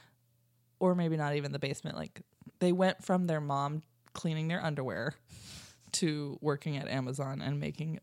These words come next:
buku bucks and living in some new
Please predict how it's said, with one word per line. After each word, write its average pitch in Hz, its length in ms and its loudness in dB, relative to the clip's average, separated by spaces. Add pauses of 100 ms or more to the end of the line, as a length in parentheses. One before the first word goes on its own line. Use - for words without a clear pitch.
buku 160 420 -2
bucks - 540 -8 (500)
and 160 240 -2
living 147 300 0
in 147 180 -4
some 139 420 -2 (360)
new 147 540 0